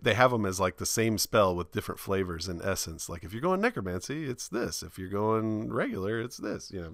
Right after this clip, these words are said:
Death of Obsidian Butterflies. So, anyway. But very cool. Yeah, I like that. Like, just boosting the power. Like the imagery of the whole thing. And, uh, man, that,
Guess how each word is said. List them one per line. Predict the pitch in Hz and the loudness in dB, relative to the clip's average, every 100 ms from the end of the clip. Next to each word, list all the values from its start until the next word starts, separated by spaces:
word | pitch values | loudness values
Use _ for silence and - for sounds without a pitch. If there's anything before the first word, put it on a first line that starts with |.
| - | -6
Death | 123 | -6
of | 175 | -6
Obsidian | 92 254 247 | -10 -8 -8
Butterflies. | 254 175 - - | -8 -8 -10 -10
So, | - | -2
anyway. | 151 135 95 - - - - | 4 6 4 -2 -18 -16 0
But | 139 | 6
very | 135 190 170 | 12 12 12
cool. | 160 151 151 | 10 10 10
Yeah, | 143 143 | 12 12
I | |
like | 139 139 147 | 12 12 12
that. | 135 139 - | 10 8 8
Like, | 120 117 131 | 2 2 2
just | 110 104 | -4 -2
boosting | 123 123 117 | 0 0 0
the | |
power. | 107 117 113 113 113 | 2 6 8 8 6
Like | 113 110 | 4 4
the | 113 | 2
imagery | 107 113 104 107 104 101 | 4 4 4 2 2 0
of | - 101 | -2 0
the | 101 | 2
whole | 101 | 2
thing. | - 98 95 98 - - - - | 2 2 2 -2 -14 -20 -18 -4
And, | 101 101 98 95 | 0 2 0 0
uh, | 95 87 87 85 - _ _ _ - | 2 2 0 -4 -8 _ _ _ -4
man, | 98 95 87 87 - 120 | 2 2 2 -6 -8 4
that, | 107 - | 6 6